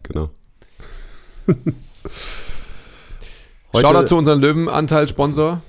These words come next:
Speaker 2: nämlich, ähm, es ist nämlich kein Glas da, weil, weil nämlich am Wochenende hatten wir unseren ersten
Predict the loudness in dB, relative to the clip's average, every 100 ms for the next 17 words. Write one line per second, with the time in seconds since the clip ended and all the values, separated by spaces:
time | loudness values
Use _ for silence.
0 | _ -4 0 0 -2 -8 -2 2 4 4
1 | 2 0 2 2 4 2 2 2 2 2
2 | 2 4 2 2 2 4 4 4 2 0
3 | -2 -2 -2 0 0 0 0 2 2 2
4 | 0 -2 0 0 0 -2 -2 -2 -4 -4